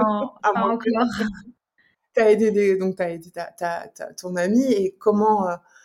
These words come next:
Speaker 1: comment on vit ces premières, euh, ces premières années et qu'est-ce qui fait que ça devient une idée et puis finalement une, une,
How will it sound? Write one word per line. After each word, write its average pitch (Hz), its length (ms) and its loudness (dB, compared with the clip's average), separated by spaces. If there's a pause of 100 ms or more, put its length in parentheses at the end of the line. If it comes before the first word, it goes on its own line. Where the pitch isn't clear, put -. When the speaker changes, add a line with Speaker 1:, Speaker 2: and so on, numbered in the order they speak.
(200)
Speaker 1:
comment 214 360 4
on 202 40 4
vit 202 200 0
ces 196 220 -4
premières, 180 540 -2
euh, 175 140 -4
ces 160 200 -18
premières 175 420 -4
années 220 260 4
et 202 80 0
qu'est-ce 180 200 -6
qui 180 120 -14
fait 220 140 -4
que 214 60 -8
ça 165 160 -8
devient 165 440 -6
une 165 120 -4
idée 165 300 2
et 202 80 4
puis - 160 -10
finalement 156 520 -4
une, 147 280 -4 (600)
une, 156 440 -6